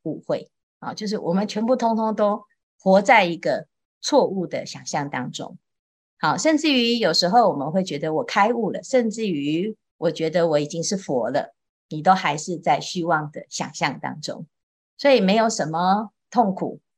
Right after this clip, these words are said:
啊，没有什么，哎，烦恼比轮回这件事情还要危险。可是我们却忘记这件事情很危险，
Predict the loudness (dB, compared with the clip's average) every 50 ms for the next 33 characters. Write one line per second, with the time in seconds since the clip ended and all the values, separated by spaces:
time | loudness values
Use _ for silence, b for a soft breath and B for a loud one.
0 | _ _ _ _ _ _ _ -2 0 0 0 0 2 2 2 2 0 0 -2 -2
1 | -2 -2 -2 -2 -2 -4 -8 -12 _ _ _ _ _ _ _ _ -6 -4 -4 -4
2 | 0 2 2 2 4 2 2 2 0 -2 -6 _ _ -4 -2 -2 -4 -6 -12 _
3 | _ _ _ _ _ -4 -2 0 0 0 0 0 -2 -2 -2 -4 -6 -6 -4 -4
4 | -4 -4 -4 -4 -6 -6 -8 -10 -12 -8 -6 -4 -2 0 0 0 -2 -2 -6 -10
5 | -10 -8 -8 -6 -6 -6 -8 -10 -14 _ _ _ _ _ _ _ _ _ _ -6
6 | -4 -4 -2 -2 -2 -2 -2 -4 -6 -6 -6 -4 -4 -4 -2 0 2 2 2 2
7 | 0 -4 -8 _ _ _ _ _ _ _ _ _ _ _ _ _ _ 0 2 2
8 | 2 2 0 -2 -2 -2 -2 -2 -4 -8 _ _ _ _ 0 0 2 2 0 0
9 | -2 -4 -6 -6 -6 -8 -8 -8 -10 -10 -8 -6 -6 -4 -2 -2 0 0 0 -2
10 | -4 -6